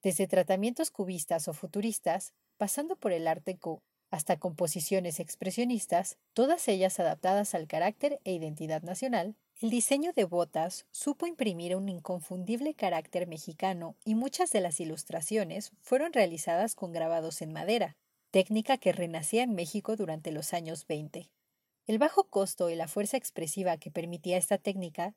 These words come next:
la convirtieron en la herramienta para los jóvenes artistas que transformaban integralmente el diseño editorial.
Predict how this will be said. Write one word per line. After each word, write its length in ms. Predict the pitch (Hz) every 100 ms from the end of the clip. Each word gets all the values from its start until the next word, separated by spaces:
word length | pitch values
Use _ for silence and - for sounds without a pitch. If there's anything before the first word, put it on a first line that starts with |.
| _
la 120 | 208
convirtieron 680 | 208 226 233 233 277 285 349
en 160 | 277 175
la 60 |
herramienta 580 | 156 185 185 190 185 190
para 260 | 190 185 165
los 180 | 170 175
jóvenes 440 | - 262 302 233
artistas 680 | 165 160 202 - - 175 -
que 140 | -
transformaban 720 | 180 190 185 202 208 240 294 269
integralmente 760 | 175 175 165 156 160 180 240
el 100 | 240
diseño 400 | 156 - 175 170
editorial. 520 | 160 156 151 135 101